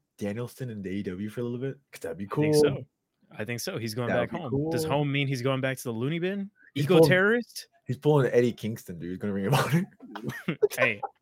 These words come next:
Speaker 1: <laughs>
Speaker 2: we talked about this last time. I do think he is. But
Speaker 1: Dude,
Speaker 2: we're gonna see.
Speaker 1: I won't see. We'll see. It will be, it,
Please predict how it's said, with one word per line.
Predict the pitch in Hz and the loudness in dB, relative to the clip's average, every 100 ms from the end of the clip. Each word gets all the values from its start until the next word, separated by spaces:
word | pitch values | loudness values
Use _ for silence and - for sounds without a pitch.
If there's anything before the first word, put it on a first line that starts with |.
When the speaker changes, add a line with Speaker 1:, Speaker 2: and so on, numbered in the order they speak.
| - | 6
Speaker 1:
<laughs> | 277 269 - - - | 12 12 10 2 2
Speaker 2:
we | 143 | 0
talked | 175 214 208 | 6 6 6
about | 220 | 4
this | 202 180 | 4 2
last | 170 202 - | 4 4 2
time. | 135 110 | 0 2
I | - | 0
do | 139 151 | 0 -2
think | 160 170 160 | 0 -2 -2
he | 160 | -4
is. | 170 123 104 - _ _ _ - - - _ - - - - | -2 -4 -6 -16 _ _ _ -20 -20 -20 _ -20 -12 -8 -4
But | 262 147 | -2 4
Speaker 1:
Dude, | 185 220 | 6 6
Speaker 2:
we're | 247 | 6
gonna | 214 160 127 | 4 0 -2
see. | 127 127 | -4 0
Speaker 1:
I | 123 | 8
won't | 269 247 | 12 10
see. | - 160 | 10 6
We'll | 147 147 | 8 4
see. | - 90 82 - 196 | 0 -10 -10 -12 -4
It | - | 2
will | 160 | 4
be, | 165 | 4
it, | 143 - | 2 -2